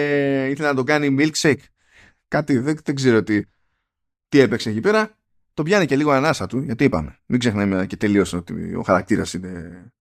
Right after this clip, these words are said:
όσο και ο, <laughs> και ο Σταλόνι στην αλήθεια.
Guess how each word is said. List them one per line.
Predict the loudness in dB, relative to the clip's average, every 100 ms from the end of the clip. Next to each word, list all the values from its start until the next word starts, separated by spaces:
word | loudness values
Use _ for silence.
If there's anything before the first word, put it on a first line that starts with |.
| _ _
όσο | -6 -4 0
και | 4
ο, | 4 4 -6 -20 -20
<laughs> | _ -20 _ -14
και | -6
ο | -6
Σταλόνι | -2 0 0
στην | 0 0
αλήθεια. | 0 0 -4 -8